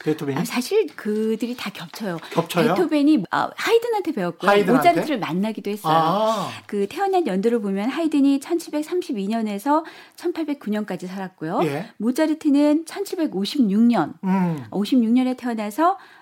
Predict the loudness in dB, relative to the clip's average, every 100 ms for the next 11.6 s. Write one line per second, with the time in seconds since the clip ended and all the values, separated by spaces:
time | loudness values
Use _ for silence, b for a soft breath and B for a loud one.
0 | -12 -10 0 0 0 -6 -4 -8 -4 2
1 | 4 4 2 -2 -6 -4 -4 -4 -6 -8
2 | -6 -4 -4 -4 -6 -8 B -12 -6 0
3 | 0 2 4 4 0 B -10 -8 -8 -6
4 | -6 -4 -6 -4 0 2 4 2 0 -2
5 | -4 b b _ -8 -4 -6 -6 -10 -10
6 | -14 B B B B -18 -10 -10 -10 -6
7 | -4 -2 -2 -2 -2 -2 -6 B B B
8 | -10 -8 -6 -6 -4 -4 -4 -8 -10 -8
9 | -8 -8 -8 -8 -2 0 0 -4 -6 -4
10 | -6 -12 -10 -6 -6 -8 -10 -12 -8 -10
11 | -8 -10 -12 -14 -20